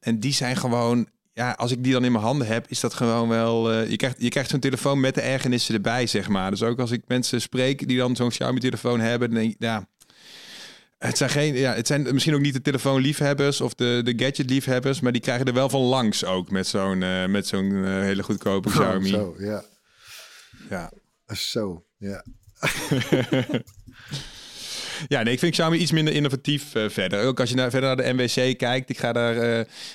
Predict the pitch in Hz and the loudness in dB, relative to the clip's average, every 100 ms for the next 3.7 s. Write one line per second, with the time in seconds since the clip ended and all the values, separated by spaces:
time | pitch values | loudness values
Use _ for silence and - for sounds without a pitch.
0 | - - 113 110 113 - 117 117 123 110 | -18 -4 -2 0 0 -2 -2 0 0 2
1 | 120 120 110 - 139 139 127 117 113 - | 2 2 0 2 2 2 0 0 0 -2
2 | 107 117 110 123 113 143 143 127 117 - | -4 -2 0 2 2 0 0 0 0 -2
3 | - 127 117 120 117 113 117 | -2 0 2 2 2 2 2